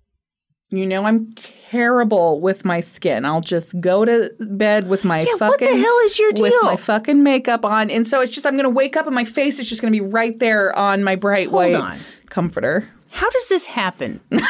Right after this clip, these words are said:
Speaker 2: that you fall asleep with your makeup on? I've always wondered about these women. What's, what's
Speaker 1: I don't, like, inadvertently fall asleep with it. I'm just like, "Oh, I'd like to go to bed now."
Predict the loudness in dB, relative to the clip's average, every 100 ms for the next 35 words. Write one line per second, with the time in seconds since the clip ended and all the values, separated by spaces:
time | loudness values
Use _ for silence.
0 | -2 -2 -2 2 2 0 -2 0 2 0
1 | -2 -2 -2 -2 -2 -2 -4 -8 -6 -2
2 | 0 2 2 2 2 2 0 -2 -4 -2
3 | -2 -2 -2 -2 -4 -4 -4 -6 -10 _
4 | -6 -2 0 2 0 2 0 -2 _ -4
5 | 0 2 2 2 2 2 2 2 0 2
6 | 2 4 2 0 0 0 2 2 2 2
7 | 2 0 0 -2 2 2 2 2 0 -2
8 | -2 0 0 2 0 2 2 0 -2